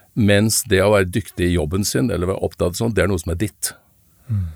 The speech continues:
Speaker 1: Det er noe du kan holde på med fra du er fjorten femten år og til du dør. Så ta vare på det.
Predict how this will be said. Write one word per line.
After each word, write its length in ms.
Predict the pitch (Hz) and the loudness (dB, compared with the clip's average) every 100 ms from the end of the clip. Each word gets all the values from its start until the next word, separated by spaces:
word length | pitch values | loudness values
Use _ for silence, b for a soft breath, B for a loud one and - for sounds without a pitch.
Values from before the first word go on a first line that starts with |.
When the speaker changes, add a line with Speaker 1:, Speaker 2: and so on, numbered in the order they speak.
| B B - | B B -14
Speaker 1:
Det 320 | 90 92 90 | -8 -2 2
er 300 | 87 82 87 | 2 2 0
noe 240 | 95 85 | 0 0
du 300 | 78 78 82 87 | -2 -4 -4 -4
kan 280 | 92 92 98 | -2 -2 0
holde 240 | 110 82 | 0 -2
på 100 | 73 78 | -4 -2
med 320 | 90 101 92 | 0 0 -2
fra 280 | - 85 85 | -6 -4 -2
du 340 | 82 85 85 85 _ _ _ b b b b b - | 0 0 -2 -4 _ _ _ b b b b b -8
er 180 | 71 - | -6 -4
fjorten 240 | 80 80 | -6 -4
femten 280 | 85 73 85 | -6 -6 -6
år 100 | 85 | -6
og 80 | 85 | -6
til 140 | 69 | -8
du 100 | 69 | -8
dør. 280 | 69 71 - - _ b b b b b | -10 -10 -12 -16 _ b b b b b
Så 280 | - 104 113 | -6 -4 -4
ta 180 | - 104 | -2 0
vare 300 | 107 113 82 76 | 2 2 2 0
på 120 | 110 | -4
det. 140 | 113 | -4